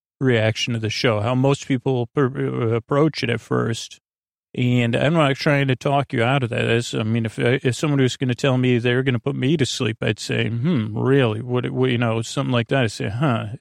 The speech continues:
you, you, you don't say." So that's normal, uh, to-, totally legitimate. Is, so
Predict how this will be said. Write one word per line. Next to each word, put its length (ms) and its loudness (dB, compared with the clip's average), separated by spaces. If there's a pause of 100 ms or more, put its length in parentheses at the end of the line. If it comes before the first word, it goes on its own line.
you, 80 0
you, 600 -2 (100)
you 100 -2
don't 260 0
say." 680 0 (640)
So 640 2
that's 380 0
normal, 680 2 (120)
uh, 500 0
to-, 240 0
totally 480 2
legitimate. 720 0
Is, 420 -4
so 600 0